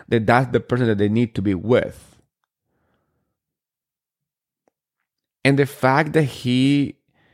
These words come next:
I mean, that they are living together already, like, after a month, like, let's take it easy. Let's take it easy. And James is drinking again. So while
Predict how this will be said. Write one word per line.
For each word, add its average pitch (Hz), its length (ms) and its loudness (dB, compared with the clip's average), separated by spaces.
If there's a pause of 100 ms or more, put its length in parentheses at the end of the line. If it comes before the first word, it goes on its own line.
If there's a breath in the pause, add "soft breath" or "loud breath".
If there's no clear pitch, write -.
(720)
I 110 40 -4
mean, 104 320 -2
that 110 180 0
they 120 120 2
are 135 180 2
living 123 340 2
together 151 280 0
already, 160 520 0 (120)
like, 110 140 -2
after 113 300 -2
a 104 60 0
month, 123 420 0 (2000)
like, 90 300 -6 (580)
let's 101 180 -6
take 131 240 0
it 117 80 2
easy. 90 540 2 (360)
Let's 95 260 -4
take 131 280 -2
it - 280 -2
easy. 131 600 0 (320 loud breath)
And 160 280 2
James 180 300 2
is 139 140 -8
drinking 117 440 0
again. 90 380 -6 (1000)
So 135 160 -2
while 131 800 0